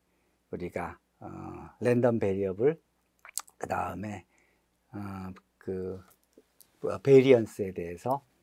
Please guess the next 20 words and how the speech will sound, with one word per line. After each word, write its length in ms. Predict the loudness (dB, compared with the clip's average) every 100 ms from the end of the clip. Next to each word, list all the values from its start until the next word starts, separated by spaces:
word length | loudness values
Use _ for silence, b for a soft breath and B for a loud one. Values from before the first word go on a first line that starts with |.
| _ -18 -16
이제 200 | -10 -6
학습하게 600 | -4 -4 -6 -6 -4 -4
되고, 460 | -4 -4 -6 -6 _ _
그리고 300 | -8 -6 -8
코베리언스를 1080 | 6 8 10 10 8 4 0 -6 0 0 0 _
학습하고, 800 | -14 -8 -6 -6 -4 -4 0 -2 b b b
그리고 220 | -8 -8
코베리언스 840 | 8 8 10 8 6 2 -8 -8
이제 120 | -8 2
매트릭스를, 840 | 4 4 0 -6 -6 -2 0 0 _ _ _ _ -14
어, 400 | -10 -10 -10 -8 -6
에 120 | -6
대해서, 640 | -6 -10 -10 2 4 4 _ _ -16
어, 100 | -12
학습을 580 | -10 -8 -4 0 0 2
해서 380 | 4 6 6 6
여러분들이 400 | 6 4 -4 -6 -14 -6 -4 -4 B B B B
가지고 340 | 2 4 6 6
있는 180 | 6 4
데이터를, 640 | 2 2 -2 -2 -4